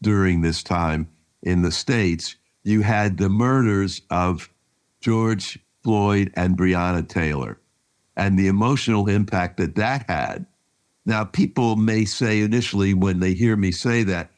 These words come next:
"Well, that was over there. That, that, that was a political issue. That was a social issue." No, no, no. That affected organizations because there was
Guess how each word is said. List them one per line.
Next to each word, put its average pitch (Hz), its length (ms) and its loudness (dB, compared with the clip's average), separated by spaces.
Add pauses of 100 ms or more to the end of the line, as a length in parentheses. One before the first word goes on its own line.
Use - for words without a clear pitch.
(140)
"Well, 117 140 0
that 156 240 -2
was 127 340 -4 (260)
over 120 300 0
there. 101 600 -2 (720)
That, 117 420 -4
that, 120 300 -2
that 113 360 -2
was 104 300 0
a 98 80 -2
political 113 680 0
issue. 82 380 -2
That 101 280 -2
was 95 200 0
a 92 80 0
social 113 600 -2
issue." 82 480 0 (1160)
No, 147 140 0
no, 151 140 0
no. 92 280 -2
That 123 220 -2
affected 131 500 -2
organizations 104 1120 -2 (480)
because 120 340 0
there 107 100 2
was 101 260 -2